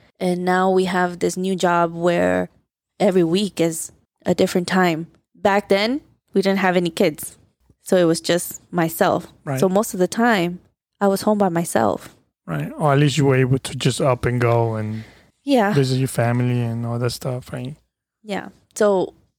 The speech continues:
Speaker 1: when you graduated and you started the job, that is one of the things that was like, "Okay, hold on a minute. Nobody told me about this. Nobody told me that I had to spend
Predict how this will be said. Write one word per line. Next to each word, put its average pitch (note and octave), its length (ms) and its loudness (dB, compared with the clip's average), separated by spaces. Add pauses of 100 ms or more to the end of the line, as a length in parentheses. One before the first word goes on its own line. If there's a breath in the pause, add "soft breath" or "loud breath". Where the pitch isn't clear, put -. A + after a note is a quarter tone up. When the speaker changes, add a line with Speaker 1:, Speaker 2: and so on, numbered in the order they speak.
Speaker 1:
when G#3 380 0
you C4 100 0
graduated F#3+ 760 0
and F3 240 -4
you F3+ 440 -2 (120)
started F#3+ 520 0 (380)
the F#3+ 100 -2
job, E3+ 440 -2 (280)
that F#3+ 200 0
is G#3+ 120 2
one G#3+ 140 2
of G3 80 4
the F#3 80 4
things F3+ 340 -2
that D#3+ 420 2 (340)
was F3 140 -4
like, - 180 -4
"Okay, E3 380 -2 (480 loud breath)
hold A#3+ 200 2
on F#3+ 120 2
a - 40 0
minute. F3 340 0
Nobody F#3 240 0
told F3+ 220 -2
me F3 100 2
about E3 320 0
this. E3+ 420 -2 (440)
Nobody G#3+ 240 2
told G#3+ 280 2
me G3+ 240 0
that F3+ 240 2
I F#3 160 0
had F#3+ 260 -2
to - 80 -12
spend F3 520 0